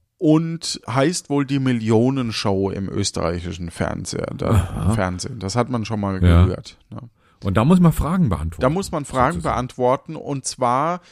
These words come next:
Speaker 1: kann man eben am Ende eine Million gewinnen. Und ich dachte
Speaker 2: Boah,
Speaker 1: mir,
Speaker 2: das ist ja schon geil.
Speaker 1: vielleicht,
Speaker 2: Ja.
Speaker 1: also
Speaker 2: Ey,
Speaker 1: hat,
Speaker 2: das
Speaker 1: hat
Speaker 2: ist
Speaker 1: der
Speaker 2: ein Format,
Speaker 1: Kai,
Speaker 2: das ist ja,
Speaker 1: hat der,
Speaker 2: boah, nicht schlecht.
Speaker 1: ja, hat der
Speaker 2: Das
Speaker 1: Kai
Speaker 2: setzt
Speaker 1: uns
Speaker 2: sich durch.
Speaker 1: empfohlen und
Speaker 2: Ja.
Speaker 1: vielleicht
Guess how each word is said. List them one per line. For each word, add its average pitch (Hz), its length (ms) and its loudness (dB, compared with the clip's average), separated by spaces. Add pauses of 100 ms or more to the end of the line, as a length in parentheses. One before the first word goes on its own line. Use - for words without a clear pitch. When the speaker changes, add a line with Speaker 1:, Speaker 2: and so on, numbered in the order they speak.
(160)
Speaker 1:
kann 147 200 -2
man 156 220 -2
eben 131 320 -6
am 123 140 -2
Ende 135 500 -4
eine 143 380 0
Million 113 720 0
gewinnen. 98 340 -2
Und 104 200 -6
ich 101 120 -8
dachte 139 240 0
Speaker 2:
Boah, - 340 0 (320)
Speaker 1:
mir, 80 80 -4
Speaker 2:
das - 20 -4
ist 82 160 -2
ja 151 80 2
schon - 100 2
geil. 120 240 4
Speaker 1:
vielleicht, - 440 0 (680)
Speaker 2:
Ja. 92 180 2
Speaker 1:
also 117 380 -2 (160)
Speaker 2:
Ey, 113 80 -2
Speaker 1:
hat, 110 160 -2
Speaker 2:
das 123 100 2
Speaker 1:
hat 175 80 2
Speaker 2:
ist 175 60 4
Speaker 1:
der 165 80 6
Speaker 2:
ein 135 40 4
Format, 120 280 4
Speaker 1:
Kai, 170 80 -2
Speaker 2:
das 123 160 -2
ist - 80 -6 (400)
ja, 110 80 -16
Speaker 1:
hat 127 160 -4
der, 127 80 -4
Speaker 2:
boah, - 160 -20
nicht 87 220 -2
schlecht. - 320 -12
Speaker 1:
ja, 110 220 -6
hat 117 200 -10
der 113 80 -4
Speaker 2:
Das - 120 -2
Speaker 1:
Kai 131 100 4
Speaker 2:
setzt 170 140 4
Speaker 1:
uns 165 60 -4
Speaker 2:
sich 135 120 0
durch. 131 100 -2 (100)
Speaker 1:
empfohlen 143 460 0 (420)
und 156 400 -2
Speaker 2:
Ja. 104 160 4
Speaker 1:
vielleicht 117 880 0